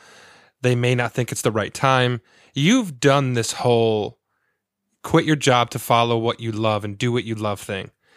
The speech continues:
What can you impart to those people that are listening on your experience? Um, is there ever a right time? Like, what,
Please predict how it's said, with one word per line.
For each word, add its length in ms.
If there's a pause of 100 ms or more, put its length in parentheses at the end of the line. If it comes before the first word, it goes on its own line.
(480)
What 300
can 200
you 120
impart 540
to 120
those 220
people 280
that 140
are 60
listening 520 (560)
on 220
your 160
experience? 920 (260)
Um, 500 (680)
is 200
there 160
ever 280
a 40
right 300
time? 360
Like, 160 (440)
what, 380